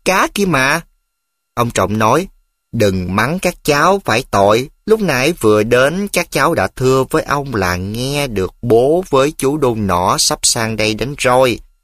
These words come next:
Thích quá, xin sang xem một lúc thôi." Nhưng Đô Nội vẫn trợn mắt, "Bọn quái này sang đường nào?" Vực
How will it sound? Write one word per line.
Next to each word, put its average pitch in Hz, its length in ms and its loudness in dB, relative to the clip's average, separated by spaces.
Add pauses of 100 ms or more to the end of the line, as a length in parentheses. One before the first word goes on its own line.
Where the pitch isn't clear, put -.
(140)
Thích 151 140 0 (140)
quá, 120 460 2
xin 101 280 -2
sang 104 220 -2
xem 101 500 -2
một 92 200 -4
lúc 139 120 0 (100)
thôi." 123 520 0 (720)
Nhưng 196 160 4
Đô 185 140 4
Nội 107 380 2
vẫn 101 200 0
trợn 95 340 -2
mắt, 160 160 -2 (500)
"Bọn 104 320 4
quái 139 300 2
này 131 300 -2 (100)
sang 165 360 0
đường 117 200 0
nào?" 110 300 0 (840)
Vực 117 160 2